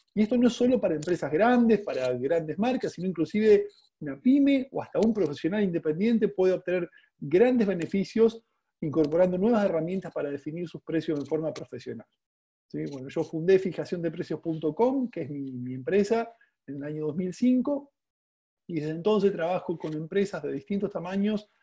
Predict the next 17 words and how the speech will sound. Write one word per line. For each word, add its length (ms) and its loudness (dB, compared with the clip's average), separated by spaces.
ayudándolos 720 -2
a 80 -2
definir 520 -4
precios 340 -4
de 80 -2
venta 500 -8
rentables, 640 0
y 40 -8
también 320 -8
soy 160 -4
profesor 460 -6
en 120 -6
algunas 480 -10
escuelas 360 -6
de 80 -8
negocios 480 -2
en, 240 -8